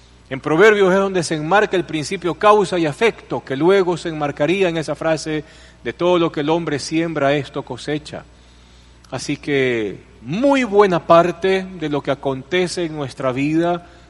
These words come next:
año a año, es producto de nuestras decisiones, y nuestras decisiones se van a basar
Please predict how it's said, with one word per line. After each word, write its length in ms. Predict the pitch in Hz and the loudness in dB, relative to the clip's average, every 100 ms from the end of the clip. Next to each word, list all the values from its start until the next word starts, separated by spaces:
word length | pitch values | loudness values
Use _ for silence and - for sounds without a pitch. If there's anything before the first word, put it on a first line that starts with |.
| - | -2
año 500 | 143 170 180 170 147 | 4 4 4 2 2
a 140 | 165 | 4
año, 280 | 180 160 139 | 2 -2 -2
es 280 | 135 - - | -4 -6 -16
producto 580 | - 127 156 147 - 143 | -8 -2 -2 -2 -6 -4
de 100 | 127 | -4
nuestras 540 | 135 139 - 135 113 | -4 -6 -8 -10 -10
decisiones, 800 | 131 - 117 139 143 135 123 - - - - - | -12 -12 -12 -6 -4 -4 -10 -14 -20 -20 -20 -10
y 120 | 131 | -6
nuestras 340 | 135 113 120 107 | -6 -6 -8 -10
decisiones 760 | 107 110 - 180 208 208 190 | -10 -12 -4 2 2 2 -4
se 120 | 190 | -4
van 240 | 165 185 185 | 0 0 0
a 60 | |
basar 600 | 170 160 - 135 107 98 | -2 -2 -2 -2 -2 -6